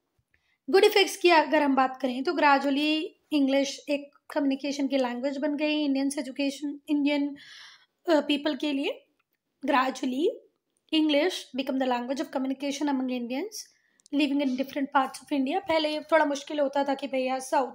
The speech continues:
की लैंग्वेज अलग है, हमारी लैंग्वेज अलग है, तो थोड़ा कम्युनिकेशन में प्रॉब्लम होती थी, पर अब कॉमनली एक, एक ब-, अ, बाउंड बन गया। वो बाउंड बनाने वाला, वो बॉन्ड बनाने वाला कौन था?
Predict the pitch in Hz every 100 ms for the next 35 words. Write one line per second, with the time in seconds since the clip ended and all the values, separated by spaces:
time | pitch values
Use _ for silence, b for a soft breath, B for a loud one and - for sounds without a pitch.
0 | - 277 247 240 233 247 240 240 240 247
1 | 247 254 240 240 233 240 233 208 220 220
2 | b b b b b - 294 277 - 302
3 | 285 294 269 277 277 294 277 285 247 262
4 | 269 262 285 370 415 415 415 - 339 339
5 | 339 330 330 320 - 311 247 240 262 285
6 | 285 262 262 220 294 311 294 294 269 262
7 | 359 _ _ 254 262 254 254 - 269 277
8 | 262 277 262 269 254 294 453 _ _ _
9 | _ _ _ _ _ _ 254 240 277 294
10 | 285 285 269 269 262 254 262 277 254 381
11 | 523